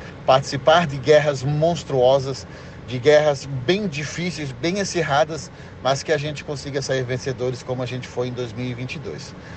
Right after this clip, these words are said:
E a gente só vai conseguir isso com a força de cada jogador. A Multisniper, a gente tem o costume de falar que ela não tem um capitão. Todos são capitães.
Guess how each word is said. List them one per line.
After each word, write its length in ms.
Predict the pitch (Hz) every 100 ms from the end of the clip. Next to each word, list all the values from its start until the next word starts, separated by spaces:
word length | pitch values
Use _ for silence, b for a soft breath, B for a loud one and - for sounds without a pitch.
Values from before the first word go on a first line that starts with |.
| B -
E 60 |
a 60 | 98
gente 200 | 127 127
só 160 | 139 123
vai 220 | 131 180
conseguir 540 | 190 185 180 156 143
isso 200 | 143 - - B B B -
com 160 | 135 147
a 60 | 131
força 440 | - 160 165 139
de 200 | 117 131
cada 520 | - 139 123 123 139 - -
jogador. 460 | 127 139 123 85 - - - - -
A 80 |
Multisniper, 540 | 104 120 120 127 139 156
a 40 |
gente 220 | 131 135
tem 100 | -
o 60 | 143
costume 300 | 135 127 147
de 60 | 131
falar 200 | 139 139
que 120 | 165
ela 140 | 180
não 160 | 214 240
tem 300 | - 208 202 - -
um 160 | 185
capitão. 480 | 170 143 139 147 127 98 B B B -
Todos 300 | - 185 160
são 180 | - 143
capitães. 640 | 135 120 - - 87 82